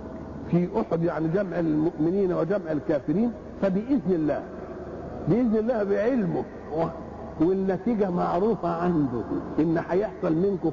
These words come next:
كيت و-، يبقى أمر مدروس وأمر إيه؟ معلوم. أو، أو بإذن الله في السنن لا تتخلف، يعني مش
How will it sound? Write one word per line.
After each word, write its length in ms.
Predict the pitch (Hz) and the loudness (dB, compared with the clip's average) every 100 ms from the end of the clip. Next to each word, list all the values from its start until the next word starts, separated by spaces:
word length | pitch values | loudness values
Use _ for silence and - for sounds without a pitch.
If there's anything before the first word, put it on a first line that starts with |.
| - | 0
كيت 260 | 233 - | 0 2
و-، 100 | 180 156 120 - - - - - - - 147 | 0 0 -2 -8 -12 -14 -12 -12 -12 -2 0
يبقى 340 | 165 180 208 | 2 0 2
أمر 200 | 220 196 | 4 4
مدروس 520 | 180 175 160 185 226 185 | 4 2 2 2 2 2
وأمر 540 | 170 202 220 196 180 202 | 2 2 2 4 2 2
إيه؟ 220 | 220 196 - - - - - | 2 2 -4 -14 -12 -8 -2
معلوم. 260 | 160 143 143 - | 0 0 -2 0
أو، 200 | 233 233 202 202 | 2 2 0 2
أو 160 | 208 202 | 2 2
بإذن 520 | 185 254 349 311 262 | 0 2 2 2 2
الله 520 | 233 233 262 233 240 - - - | 2 2 2 0 0 -4 -10 -2
في 60 | 202 185 - | 0 0 0
السنن 440 | 269 254 208 202 | 2 4 4 2
لا 160 | 208 196 185 | 2 0 -2
تتخلف، 600 | 180 175 147 156 147 143 - - - - - - - - | -2 -2 -2 0 2 0 -2 -8 -12 -14 -14 -14 -4 0
يعني 240 | 143 | 2
مش 100 | 156 | 2